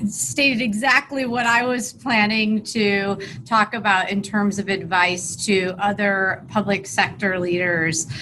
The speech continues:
And when you think about that other core competency in this area, self-awareness, as you mentioned, Erica, I think,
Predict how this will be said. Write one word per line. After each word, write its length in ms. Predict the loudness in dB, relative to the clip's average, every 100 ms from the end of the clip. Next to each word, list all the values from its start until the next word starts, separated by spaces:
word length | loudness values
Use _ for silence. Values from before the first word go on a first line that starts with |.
| -8 0
And 140 | 2
when 100 | 4
you 100 | 2
think 280 | 0 -2 0
about 260 | 0 0 0
that 140 | -4
other 240 | 0 -2
core 240 | -2 -2 -2
competency 800 | 0 -2 0 0 0 -2 0 0
in 80 |
this 180 | 0 -2
area, 400 | 0 0 0 0
self-awareness, 800 | 0 0 0 -2 0 0 0 -2
as 160 | -2 0
you 80 | 0
mentioned, 580 | 0 0 0 -2 -2 -4
Erica, 680 | -2 0 -2 0 2 0 -2 -12 -12 -2
I 160 | 0 0
think, 400 | 0 0 0